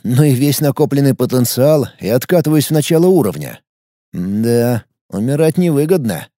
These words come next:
«И не говори», — хмыкнул голос, в котором на мгновение появились эмоции прежнего Ишу.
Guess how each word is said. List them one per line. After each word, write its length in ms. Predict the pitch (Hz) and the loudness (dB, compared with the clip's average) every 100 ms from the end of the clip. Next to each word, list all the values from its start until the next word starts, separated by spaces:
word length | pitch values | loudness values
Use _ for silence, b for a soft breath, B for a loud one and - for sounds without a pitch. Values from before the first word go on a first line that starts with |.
| _ _ _ _ | _ _ _ _
«И 260 | 190 196 202 | 2 4 6
не 240 | 196 185 | 4 4
говори», — 680 | 170 151 135 117 87 71 67 71 _ _ _ - | 2 2 0 -2 -6 -12 -14 -20 _ _ _ -8
хмыкнул 520 | 120 147 - 127 120 | 0 2 2 2 2
голос, 400 | 165 180 104 - | 2 2 0 -2
в 100 | - | -4
котором 440 | 123 139 135 127 | -2 2 2 2
на 80 | 127 | 2
мгновение 640 | 113 110 123 175 175 175 | 2 2 2 2 2 2
появились 580 | 135 175 170 175 165 - | 2 0 2 2 0 0
эмоции 480 | 147 190 - - 170 | 2 2 2 2 2
прежнего 580 | - 180 202 214 123 123 73 | 2 0 0 0 0 -2 -4
Ишу. 300 | - 73 62 | -10 -12 -14